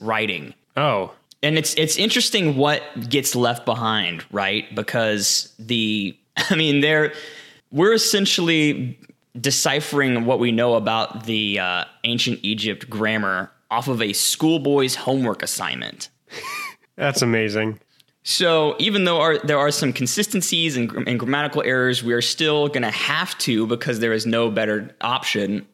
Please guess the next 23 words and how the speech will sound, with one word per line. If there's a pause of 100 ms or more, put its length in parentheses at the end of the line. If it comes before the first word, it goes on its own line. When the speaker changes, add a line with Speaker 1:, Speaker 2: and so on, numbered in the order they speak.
Speaker 1:
take
it
at
pretty
much (360)
face
value, (280)
for
lack
of
a
better
word.
We
gotta
assume
that
the
details
are
all
correct. (200)
Speaker 2:
Okay.